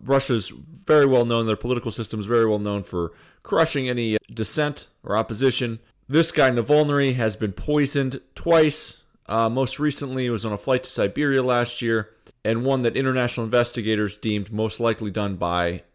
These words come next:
actual government agents. He was poisoned with a nerve agent.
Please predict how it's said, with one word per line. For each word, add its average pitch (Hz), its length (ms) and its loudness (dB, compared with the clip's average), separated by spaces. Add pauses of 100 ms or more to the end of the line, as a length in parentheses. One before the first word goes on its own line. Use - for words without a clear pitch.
(440)
actual 104 380 -4
government 92 480 -4
agents. 104 520 -4 (340)
He 101 100 -4
was 92 160 -2
poisoned 101 360 -2
with 92 120 -8
a 87 40 -8
nerve 98 220 -2
agent. 92 300 -2